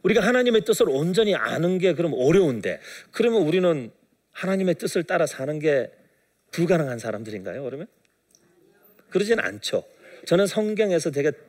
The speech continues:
제가 굉장히 요즘 젊은이들 표현으로 애정하게 된, 에, <laughs> 문법적으로 맞지 않는데 저 애들은 이런 표현을 좋아하더라고요. 제가 애정하게 된 <laughs> 단어가 있어요. 그 단어가 뭐냐면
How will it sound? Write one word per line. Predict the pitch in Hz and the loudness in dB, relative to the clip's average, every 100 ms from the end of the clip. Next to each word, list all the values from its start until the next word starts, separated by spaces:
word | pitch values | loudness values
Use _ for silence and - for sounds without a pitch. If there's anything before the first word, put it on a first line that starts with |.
| - | -6
제가 | 143 151 | -2 0
굉장히 | 147 - 196 208 202 175 | 0 -2 -2 0 0 2
요즘 | 131 156 | 0 -2
젊은이들 | 143 123 147 160 139 | -4 -4 -2 0 -2
표현으로 | 123 143 135 123 131 | -2 -2 -2 -2 -2
애정하게 | 127 120 139 151 143 127 107 | -2 0 0 -2 -2 -4 -4
된, | 90 101 185 - - - 110 | -4 -6 -10 -14 -20 -10 -4
에, | 98 | -2
<laughs> | 107 - 185 - - - - | -2 0 -2 -2 -14 -14 -6
문법적으로 | 147 170 160 - 143 120 | -2 2 0 2 0 0
맞지 | 92 - - | -6 -6 -4
않는데 | 90 107 113 113 110 | -4 -8 -4 0 0
저 | - - | -2 -4
애들은 | 131 131 127 | -4 -2 -4
이런 | 117 131 135 | -2 -4 -4
표현을 | 131 110 | -6 -6
좋아하더라고요. | - 95 92 90 82 95 185 - - - | -6 -8 -6 -8 -6 -4 -6 -6 -20 -6
제가 | 120 113 | -2 -2
애정하게 | - 113 123 160 156 160 156 143 131 | 0 -2 0 0 0 -2 2 2 4
된 | 156 202 - - - | 4 4 -2 -10 -16
<laughs> | - - | -16 -6
단어가 | 104 123 147 107 | -4 0 0 -2
있어요. | 78 - - - _ - | -6 -12 -14 -18 _ -6
그 | 170 | -2
단어가 | 143 165 170 | 2 2 4
뭐냐면 | 143 151 147 127 180 135 | 2 0 0 0 0 0